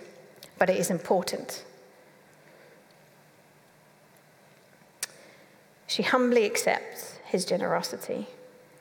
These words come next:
and in doing so, like I've said before, Naomi is blessed through it. She returns, Na-, Ruth returns to Naomi with an amount that is beyond what was expected.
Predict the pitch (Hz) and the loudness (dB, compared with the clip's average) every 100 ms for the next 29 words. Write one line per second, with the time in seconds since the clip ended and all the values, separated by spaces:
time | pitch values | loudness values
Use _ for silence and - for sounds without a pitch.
0 | - 208 208 208 202 226 220 208 214 190 | 0 2 4 2 2 4 4 4 2 -2
1 | - - 90 214 - - - - - - | -2 -2 -2 -4 -8 -18 -20 -20 -20 -8
2 | - 208 214 196 208 202 190 - 190 - | -2 0 0 0 0 0 -2 -2 -2 -2
3 | - - 247 226 240 254 226 202 190 - | -4 -2 2 4 4 4 4 0 -2 0
4 | 180 - - - 120 - - - - - | 0 0 -6 -4 -2 -2 -6 -14 -16 -20
5 | - - - - - - - - - - | -20 -20 -20 -20 -20 -20 -20 -20 -20 -20
6 | - - - - - - - 226 208 208 | -20 -20 -20 -20 -20 -10 -2 2 2 4
7 | 254 240 233 226 - - 214 208 208 226 | 6 6 6 2 -2 -2 2 2 2 4
8 | 247 233 247 214 226 208 196 - 202 190 | 4 4 0 2 2 2 0 0 2 4
9 | 202 196 190 - 233 - - - 190 208 | 4 2 0 -2 -6 -10 -4 0 2 4
10 | 196 202 208 196 208 - 180 170 - 190 | 4 6 4 4 0 4 6 4 0 0
11 | 190 - - - - - - - - - | -2 -6 -12 -20 -20 -20 -20 -20 -20 -20
12 | - - - - - 208 - 240 226 226 | -20 -20 -20 -14 -8 -2 4 6 6 6
13 | 220 202 196 - 196 202 - - - - | 4 6 4 6 2 2 -2 2 2 0
14 | - - - | -2 -2 -2